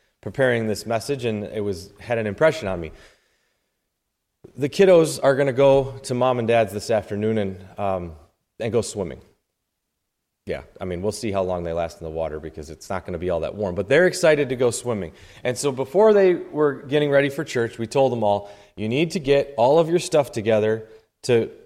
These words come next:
be prepared to go swimming. You need to pack your bags, have a s-, a bathing suit, everything ready.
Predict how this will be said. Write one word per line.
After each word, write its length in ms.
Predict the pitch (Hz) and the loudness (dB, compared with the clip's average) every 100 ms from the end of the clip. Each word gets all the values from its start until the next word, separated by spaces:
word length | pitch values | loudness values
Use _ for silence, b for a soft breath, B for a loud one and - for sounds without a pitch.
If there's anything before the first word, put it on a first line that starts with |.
| _ _ - | _ _ -10
be 120 | 113 131 | -6 -4
prepared 500 | 139 139 127 120 - | -4 0 2 2 -2
to 80 | |
go 240 | 98 107 107 | 0 2 0
swimming. 400 | - 165 123 87 | 0 0 0 -2
You 100 | 98 | -2
need 140 | 120 | -4
to 80 | 95 | -6
pack 340 | - 127 139 | 0 0 2
your 100 | 165 | -2
bags, 440 | 131 127 123 117 107 | 2 4 4 2 0
have 160 | 123 127 | 0 0
a 20 | |
s-, 180 | 127 - | -4 -6
a 80 | 113 | -2
bathing 300 | 123 123 117 | 0 0 -2
suit, 200 | - 117 | -2 0
everything 360 | 139 147 147 | 0 -2 -4
ready. 260 | 123 98 | -2 -2